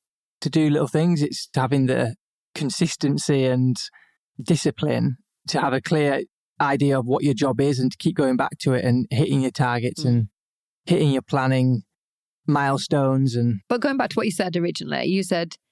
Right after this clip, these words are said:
Speaker 2: it's a combination of two things, isn't it? It's high-level planning,
Speaker 1: Yeah.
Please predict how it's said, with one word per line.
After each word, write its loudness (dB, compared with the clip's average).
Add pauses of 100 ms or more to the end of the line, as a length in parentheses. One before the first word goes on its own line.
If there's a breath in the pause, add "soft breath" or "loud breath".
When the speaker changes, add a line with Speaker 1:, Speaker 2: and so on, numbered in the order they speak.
(200)
Speaker 2:
it's -2
a -10
combination -2
of -6
two -2
things, -4
isn't -6
it? -4
It's -10
high-level -4
planning, -6 (120)
Speaker 1:
Yeah. 2